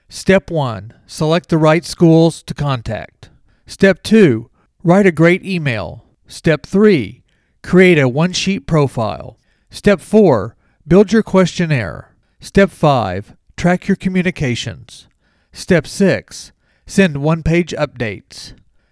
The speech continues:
Step seven, make your school choice wisely. Get all the details on each of these steps and much, much more in the two hundred plus page downloadable manual and workbook that is just one part of the Recruit Me three point oh athletic scholarship system.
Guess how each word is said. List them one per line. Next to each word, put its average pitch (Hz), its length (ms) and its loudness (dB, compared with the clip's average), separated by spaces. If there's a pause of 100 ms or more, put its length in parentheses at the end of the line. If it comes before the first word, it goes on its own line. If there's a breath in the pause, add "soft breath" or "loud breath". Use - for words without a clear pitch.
Step - 280 0
seven, 156 560 0 (240)
make 160 240 -2
your 185 120 2
school 170 420 2
choice 147 460 -2
wisely. 107 640 -8 (400)
Get 170 120 4
all 214 120 8
the 226 100 4
details 170 440 2
on 143 160 -4
each 175 180 -4
of 170 100 -2
these 175 200 0
steps - 540 -4
and 123 220 -10
much, 160 260 -2
much 175 300 -2
more 117 480 -4 (120)
in 147 120 -4
the 135 80 -2
two 208 240 2
hundred 208 200 2
plus 143 360 -2
page 139 440 0
downloadable 165 720 4
manual 131 480 -2
and 139 120 -6
workbook 135 680 -4 (300)
that 165 100 2
is 147 140 0
just 196 260 4
one 190 240 -2
part 196 280 4
of 147 80 2
the 135 100 0
Recruit 139 380 -2
Me 127 140 -6
three 175 220 0
point 175 340 -2
oh 120 300 0
athletic 135 420 -4
scholarship 123 580 -6
system. 98 560 -12